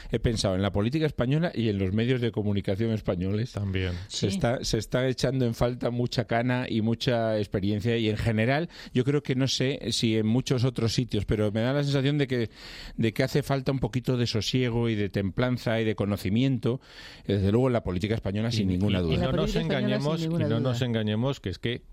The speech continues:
Speaker 2: con el anterior equipo o con esos jóvenes que aparecieron en todas las provincias,
Speaker 1: Que a lo
Speaker 2: o
Speaker 1: mejor
Speaker 2: no tan
Speaker 1: también él
Speaker 2: jóvenes.
Speaker 1: está, estuvo un poco forzado en un primer momento a intentar borrar cualquier,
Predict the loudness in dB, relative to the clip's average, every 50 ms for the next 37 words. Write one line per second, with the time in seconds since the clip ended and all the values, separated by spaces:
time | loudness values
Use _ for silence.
0 | -10 -6 -4 -2 -2 -2 -2 -2 -2 -2 -2 -2 -4 -4 -4 -4 -2 -2 -2 -2
1 | -2 -4 -4 -4 -4 -4 -4 -2 -2 0 0 -2 -2 -2 -4 -4 -4 -4 -6 -6
2 | -6 -4 -4 -4 -6 -4 -2 -2 0 0 0 0 -2 -2 -2 -2 -2 -4 -6 -6
3 | -4 -6 -6 -6 -4 -4 -2 -2 -2 -2 -2 -2 -4 -4 -4 -2 -2 0 0 -2
4 | -2 -4 -4 -4 -4 -4 -2 0 0 0 2 2 0 2 0 0 0 0 0 0
5 | 2 2 2 2 2 2 0 2 0 0 0 0 -2 -4 -2 0 0 0 0 0
6 | 0 -2 -2 -2 -2 -2 -2 -2 0 0 0 0 2 2 0 0 0 0 0 0
7 | 0 0 2 2 2 2 2 0 0 0 0 0 0 0 0 0 0 0 0 0
8 | 0 0 0 0 0 -2 -2 -2 -2 -2 -2 -2 0 0 0 0 0 -2